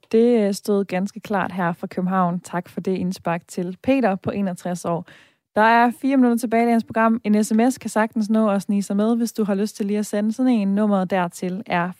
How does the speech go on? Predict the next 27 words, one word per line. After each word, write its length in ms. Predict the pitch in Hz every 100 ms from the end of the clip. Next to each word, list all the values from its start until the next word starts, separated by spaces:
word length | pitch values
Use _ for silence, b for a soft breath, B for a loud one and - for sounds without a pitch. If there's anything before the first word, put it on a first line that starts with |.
| -
fjorten 340 | 170 165 180
fireogtyve. 760 | 175 - 165 175 - 185 180 180 b b b b b -
Men, 220 | 208 208
øh, 100 | 208
jeg 120 | 214
vil 60 | 220
også 140 | 254
gerne 200 | 262 247
lige 140 | 240 254
forbi 260 | 226 240
dig, 280 | 214 208 247
Anders, 280 | 233 240 226
og 100 | 202
høre, 220 | 190 220
hvad 140 | 226 214
du 120 | 226
tænker 380 | - 220 233 220
om, 360 | 190 185 180
øh, 260 | 180 175 175 -
det, 160 | 214
som 220 | 214 196 185
Peter 320 | 240 220 185
ringede 260 | 185 214
ind 80 | 196
og 80 | 185
sagde 180 | 190 196
her. 200 | 214